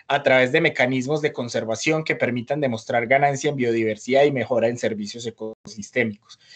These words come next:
Y aquí está la primera gran señal que quiero darles el día de hoy en este webinar.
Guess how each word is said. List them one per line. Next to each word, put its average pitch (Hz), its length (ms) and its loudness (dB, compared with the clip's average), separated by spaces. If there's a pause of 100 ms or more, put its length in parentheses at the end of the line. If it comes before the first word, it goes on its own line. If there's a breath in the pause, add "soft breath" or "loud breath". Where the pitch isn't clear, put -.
(340 loud breath)
Y 147 80 4
aquí 151 220 4
está 175 260 4
la 180 160 4
primera 139 440 4
gran 151 240 4
señal 143 440 2
que 143 140 -8
quiero 147 260 4
darles 135 360 2
el 107 120 -6
día 110 240 -2
de 120 140 -2
hoy 110 180 0
en 117 80 -4
este 110 260 -6
webinar. 110 500 -2